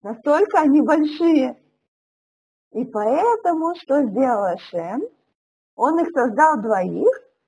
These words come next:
и потом левиафана девочку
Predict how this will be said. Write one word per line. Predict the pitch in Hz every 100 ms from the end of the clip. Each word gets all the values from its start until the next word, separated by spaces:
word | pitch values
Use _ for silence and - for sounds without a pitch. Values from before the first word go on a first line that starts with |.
| _ -
и | 254
потом | 254 247 - 370 311 202 165 156 _ _ _ _ _ -
левиафана | 254 247 269 269 294 233 185
девочку | 175 190 190 165 175 - - 302